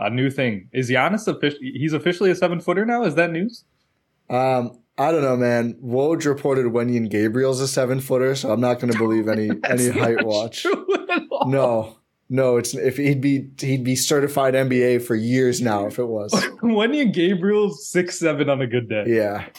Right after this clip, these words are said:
Speaker 2: I'll give him
Speaker 1: It's all right.
Speaker 2: six eight, but he's not, not a seven-footer. Love you, Wenyen.
Speaker 1: I love Wenyen Gabriel.
Speaker 2: People
Speaker 1: I
Speaker 2: were very
Speaker 1: heard, heard af-,
Speaker 2: confused.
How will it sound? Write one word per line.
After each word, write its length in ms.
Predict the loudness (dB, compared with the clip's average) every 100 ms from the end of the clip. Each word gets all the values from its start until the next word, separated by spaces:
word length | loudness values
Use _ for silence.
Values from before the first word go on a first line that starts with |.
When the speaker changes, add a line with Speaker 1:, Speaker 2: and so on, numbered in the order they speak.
| -20 _ -4
Speaker 2:
I'll 140 | 0
give 100 | 2 2
him 60 |
Speaker 1:
It's 140 | 0 2
all 60 |
right. 60 | 2
Speaker 2:
six 40 | 2
eight, 220 | 2 0
but 100 | 0
he's 140 | 0
not, 360 | 2 2 2 2
not 140 | 0
a 40 | 0
seven-footer. 680 | 0 -2 -2 -4 -2 -2 0
Love 220 | 0 2
you, 120 | 2
Wenyen. 260 | 2 0 0
Speaker 1:
I 60 | 0
love 520 | 0 -4 0 0 2 2
Wenyen 380 | 0 0 -2 0
Gabriel. 460 | 0 0 -2 -2
Speaker 2:
People 180 | -2 0
Speaker 1:
I 60 | 2
Speaker 2:
were 100 | 2
very 280 | 2 2
Speaker 1:
heard, 80 | 0
heard 260 | 0 2 2
af-, 40 |
Speaker 2:
confused. 500 | 2 0 -2 -8 -14